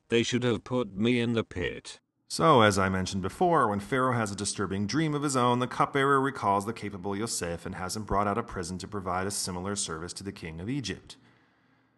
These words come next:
Speaker 2: Which brings me to the next subject of this week's Tanakh cast,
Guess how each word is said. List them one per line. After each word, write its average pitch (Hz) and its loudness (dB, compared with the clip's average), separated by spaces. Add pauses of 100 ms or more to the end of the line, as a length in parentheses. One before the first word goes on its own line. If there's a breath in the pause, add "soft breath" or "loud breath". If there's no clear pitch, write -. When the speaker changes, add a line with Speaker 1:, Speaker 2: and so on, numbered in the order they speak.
(200 soft breath)
Speaker 2:
Which 151 -2
brings 123 4
me 110 2
to - -6
the 151 2
next 202 4
subject 90 0
of 85 -8
this 85 -4
week's 87 -8
Tanakh 101 -4
cast, 147 0